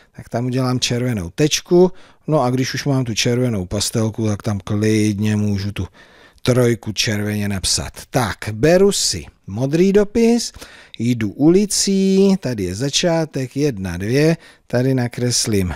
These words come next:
modrou tečku a klidně modrou číslici.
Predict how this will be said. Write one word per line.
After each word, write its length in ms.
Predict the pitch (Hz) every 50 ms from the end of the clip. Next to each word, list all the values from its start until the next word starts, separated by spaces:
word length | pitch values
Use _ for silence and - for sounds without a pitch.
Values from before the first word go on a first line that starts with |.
| - - -
modrou 480 | 107 107 120 127 107 104 90 82 78 78
tečku 800 | - - 135 127 - - - - 160 160 165 165 165 170 160 - - _ _ _ _ _ _ _ _ _ _ _ _ _ _ _ _ _ -
a 440 | 123 131 127 127 127 127 123 107 - - - - _ _ _ _ _ _ _ _ _ _ -
klidně 720 | - 117 117 123 120 113 107 113 120 117 113 113 113 98 - - _ _ _ _ _ _ _ _ _ _ _ -
modrou 640 | 107 107 110 110 110 107 104 107 104 107 104 101 101
číslici. 840 | - - - 90 85 - - - 87 87 82 - - - 80